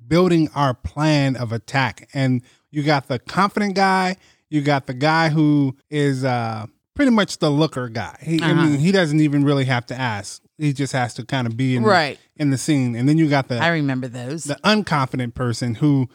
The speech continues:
Speaker 1: is not gonna skate with anyone,
Speaker 2: Uh-huh.
Speaker 1: but have everything to talk about as far as what's going on. And so he can pick on each individual. So that, that's the, the makeup of, of the whole situation.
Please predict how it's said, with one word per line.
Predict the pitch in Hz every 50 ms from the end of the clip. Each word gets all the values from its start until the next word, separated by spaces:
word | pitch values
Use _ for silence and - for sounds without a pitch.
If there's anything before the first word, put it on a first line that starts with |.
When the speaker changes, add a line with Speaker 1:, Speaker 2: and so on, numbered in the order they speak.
| _ _ _ _
Speaker 1:
is | _ 131
not | 135 156 170 202 185
gonna | 208 208 202 190
skate | - - 190 190 190 196
with | 196 196
anyone, | 196 170 147 131 120 120 113 113 113 117 123 - _ -
Speaker 2:
Uh-huh. | 175 156 160 151 139 135
Speaker 1:
but | 151 147 139
have | - 165 147 143 139 - -
everything | 170 185 190 190 196 196 - - 190 185 175
to | 165
talk | 151 - 160 147 147 -
about | 147 139 135 127 127 131 - - _ _ _ _ _ _
as | 139 143 135 -
far | - 151 143 139 135
as | 131 120
what's | 123 131 123 -
going | - 135 131 131 127 127 127
on. | 117 110 101 104 - _ _ _ _ -
And | 127 127 117
so | 143 135 127 127 123
he | 120 - 175 190
can | 185 170 147 131
pick | - 170 156 -
on | 156 143 131 127 123 117 117 - _ _
each | 190 190 190 - -
individual. | 170 156 143 139 135 147 151 143 127 117 117 101 - - _ _ _ _ _ _
So | - - 156 139
that, | 139 160 147 -
that's | - 151 156 160 - - -
the, | - 135 127 123 120 120 123 127 - _ _ _ _ _ _
the | 139
makeup | 127 139 151 147 - - 120 110 -
of, | 117 113 104 110
of | 110 120 113 107 104
the | 110 107
whole | - - 127 117 113 107
situation. | - - 127 107 - 120 113 110 107 - - 95 92